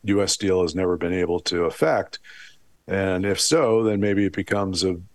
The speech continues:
an attractive economic deal beyond just making Nippon, I think, the number three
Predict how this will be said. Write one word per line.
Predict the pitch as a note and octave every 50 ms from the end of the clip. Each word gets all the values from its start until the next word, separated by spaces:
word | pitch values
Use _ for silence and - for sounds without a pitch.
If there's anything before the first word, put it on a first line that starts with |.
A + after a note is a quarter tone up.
| _ - -
an | - E2+
attractive | F2+ E2+ - A2 G#2+ G2+ F#2 - G2+ F#2
economic | F#2 G2 G2+ F#2 - F#2+ F#2+ F#2 F2 F2+ F2 -
deal | G#2 G2 F#2+ F#2
beyond | F2 F#2+ F#2 F#2 F#2+ G2 G2 G2 F#2+
just | F2+ E2 - -
making | F#2 F#2+ G2+ F#2+ - G2 F#2 F2
Nippon, | F2+ F#2+ F#2+ - G2+ G2 F#2+ F#2 F2 E2+ E2+ E2+ E2 E2+ - - - - - - _ _ -
I | D#2+
think, | - - G#2 F2+ -
the | - F2
number | E2+ F2 F2 E2+ F2+ E2+ E2 E2 D2+ - _ _ _ _ _
three | - - - F2+ G2 G#2 A2 A2+ A#2 A#2+ A#2+ A#2+